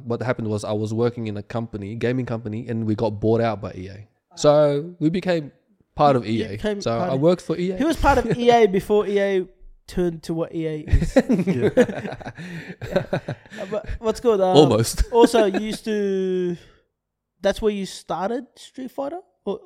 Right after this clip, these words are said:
Speaker 2: like, what you played with the
Speaker 1: Yeah,
Speaker 2: Yeah.
Speaker 1: two, two thousand nine.
Speaker 2: Yeah.
Speaker 1: That's when Street Fighter came out on the arcades.
Speaker 2: And you started playing with the developers there, and you just on your breaks, yeah?
Speaker 1: Uh,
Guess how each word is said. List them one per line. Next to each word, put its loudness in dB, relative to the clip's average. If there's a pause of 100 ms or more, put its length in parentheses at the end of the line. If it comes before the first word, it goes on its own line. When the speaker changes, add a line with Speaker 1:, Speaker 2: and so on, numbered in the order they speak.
Speaker 2:
like, -4
what -4
you -10
played -4
with -8
the -4
Speaker 1:
Yeah, 2
Speaker 2:
Yeah. -2
Speaker 1:
two, 2
two -8
thousand 2
nine. -4
Speaker 2:
Yeah. -2
Speaker 1:
That's -4
when -2
Street -2
Fighter 0
came -6
out -6
on -8
the -8
arcades. -8 (140)
Speaker 2:
And -6
you -4
started 0
playing -4
with -12
the -8 (640)
developers -6
there, -4
and -10
you -8
just -16 (140)
on -8
your -4
breaks, -6
yeah? -8 (880)
Speaker 1:
Uh, -2